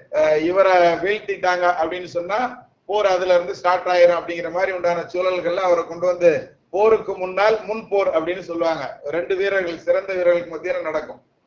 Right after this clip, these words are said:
அப்படி கொண்டு வந்து நிப்பாட்டும் போது நம்ம படையில யார் இவரை வீழ்த்துறது அப்படின்னு சொல்லி அவங்களுக்குள்ள அந்த, அந்த நேரத்துல முஸ்லிம்களாக இருந்த பனு இஸ்ரவேலர்களுக்கு மத்தியில ஆலோசனை செய்யும் போது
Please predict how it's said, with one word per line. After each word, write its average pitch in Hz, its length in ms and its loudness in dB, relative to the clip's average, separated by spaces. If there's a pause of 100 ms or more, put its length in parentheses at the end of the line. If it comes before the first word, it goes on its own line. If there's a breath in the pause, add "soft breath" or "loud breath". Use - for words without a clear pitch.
(320)
அப்படி 175 680 -2
கொண்டு 180 260 -4
வந்து 190 140 -6
நிப்பாட்டும் 180 440 0
போது 180 560 4 (240)
நம்ம 175 320 -4
படையில 196 280 2
யார் 185 260 2
இவரை 180 260 2
வீழ்த்துறது 175 760 2 (120)
அப்படின்னு 180 260 -4
சொல்லி 175 400 0
அவங்களுக்குள்ள 175 960 0 (260)
அந்த, 175 300 -6
அந்த 170 240 -2
நேரத்துல 202 400 0 (180)
முஸ்லிம்களாக 180 560 -2
இருந்த 175 180 -2
பனு 175 180 2
இஸ்ரவேலர்களுக்கு 175 680 0
மத்தியில 180 220 -2
ஆலோசனை 170 500 0
செய்யும் 160 300 -8
போது 180 500 -2